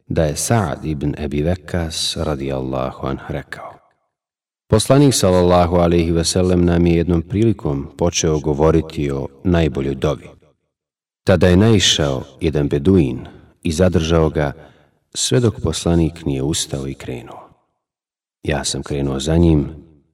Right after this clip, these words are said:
i kada sam se pobojao da će mi umaći u kuću, udario sam stopalima o zemlju, pa se poslanik okrenuo prema meni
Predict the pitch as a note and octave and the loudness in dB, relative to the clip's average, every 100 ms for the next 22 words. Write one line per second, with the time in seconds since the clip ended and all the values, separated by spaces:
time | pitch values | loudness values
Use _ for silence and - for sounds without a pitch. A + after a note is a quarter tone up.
0 | _ - A2 F#2+ F2 - F2+ F#2+ - A#2 | _ -8 -2 2 2 2 2 2 2 4
1 | A2+ F2 D2 C2+ C2 - - E2+ - D#2 | 6 4 2 -2 -8 -16 -6 -4 0 2
2 | E2 A2 F#2+ - C#2+ - A#2+ A#2 G#2 E2+ | 4 4 4 0 -8 -4 -4 -2 -4 -6
3 | - - _ _ _ _ G#2+ G#2+ E2 C2 | -8 -20 _ _ _ _ 2 4 2 0
4 | - - - F2 E2+ E2 C#2+ C2 C2 C2+ | -8 -8 -4 -2 -2 -2 -2 -4 -4 0
5 | F2 E2 C2+ D2+ C#2 _ _ _ - E2 | 2 4 2 -4 -18 _ _ _ -6 -2
6 | - - F2 F2 F#2 E2+ - - - - | -2 -2 -2 2 4 4 0 -10 -16 -12
7 | - D#2 D#2 E2 C#2 D#2+ C#2 C2+ D2 D2+ | -6 -2 2 2 0 -4 -6 -4 -2 0
8 | C#2 | -2